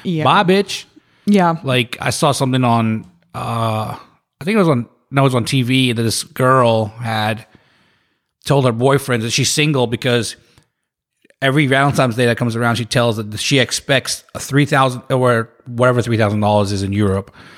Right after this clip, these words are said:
Speaker 2: uh, whatever the, the pound exchange is. She's like, "They have to spend that much money on me and buy me all these different kind of gifts. If they don't, I'll break up with them."
Speaker 1: That's unnecessary.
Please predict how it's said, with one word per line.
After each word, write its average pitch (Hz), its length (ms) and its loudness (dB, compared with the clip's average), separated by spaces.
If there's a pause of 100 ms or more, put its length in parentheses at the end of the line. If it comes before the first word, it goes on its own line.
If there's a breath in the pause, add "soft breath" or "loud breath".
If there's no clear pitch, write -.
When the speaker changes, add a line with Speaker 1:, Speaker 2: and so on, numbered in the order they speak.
(260 loud breath)
Speaker 2:
uh, 104 240 -2
whatever 117 320 2
the, 101 240 -6
the 113 100 -8
pound 113 280 2
exchange 107 420 0
is. 101 280 -2 (500 soft breath)
She's 120 220 -4
like, 117 240 0
"They 127 100 2
have 127 120 0
to 131 60 -2
spend 120 220 0
that 120 100 2
much 127 200 0
money 117 340 2
on 107 140 0
me 110 300 0 (260)
and 120 220 0
buy 113 160 2
me 117 120 0
all 110 80 0
these 107 160 -2
different 110 220 0
kind 107 120 0
of 98 100 -4
gifts. 113 320 0
If - 60 -14
they 113 100 2
don't, 117 320 2
I'll 104 80 0
break 107 240 -2
up 101 160 0
with 98 100 -12
them." 101 260 -12
Speaker 1:
That's 170 220 -6
unnecessary. 156 800 -10